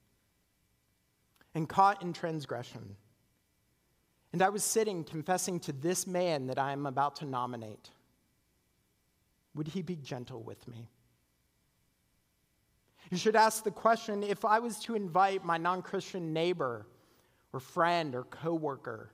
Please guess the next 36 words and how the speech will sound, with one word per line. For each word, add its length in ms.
to 120
lunch 540
with 160
this 180
person, 540
this 180
man 280
that 120
I'm 220
about 300
to 80
nominate, 720
and 120
I 80
was 180
to 100
invite 360
them 200
to 140
lunch 500
and 160
they 80
were 140
to 160
sit 380
with 160
this 320
person, 680
would 100
my 160
non-Christian 760
friend 360
see 240
gentleness 680
in 240
him?" 260